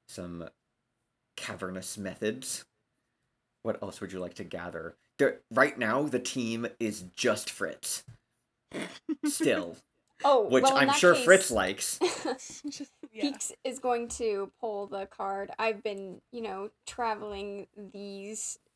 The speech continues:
Speaker 3: tunnels for the majority of my entire life, and I know my way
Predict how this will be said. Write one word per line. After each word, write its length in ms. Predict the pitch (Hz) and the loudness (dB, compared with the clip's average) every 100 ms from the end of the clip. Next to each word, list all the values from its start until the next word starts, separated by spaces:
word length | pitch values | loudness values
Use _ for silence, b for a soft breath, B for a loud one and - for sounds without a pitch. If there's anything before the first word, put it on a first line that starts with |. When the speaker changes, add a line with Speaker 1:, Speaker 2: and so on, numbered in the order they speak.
| - | -16
Speaker 3:
tunnels 680 | 247 214 214 247 359 - - - | -8 -6 -4 -2 -2 -4 -10 -14
for 380 | - 151 143 185 _ _ _ _ - | -8 -6 -6 -10 _ _ _ _ -12
the 60 | 202 | -10
majority 680 | 190 175 226 220 240 208 202 | -10 -8 -4 0 0 -2 -6
of 80 | |
my 160 | 185 185 | -6 -8
entire 540 | 185 180 - 185 175 180 | -8 -10 -8 -8 -6 -4
life, 280 | 165 190 - _ - | -4 -6 -10 _ -14
and 120 | 190 | -10
I 140 | 190 185 | -8 -8
know 400 | 190 185 180 185 | -8 -8 -12 -14
my 240 | 202 190 | -12 -10
way 300 | 180 180 175 | -10 -10 -10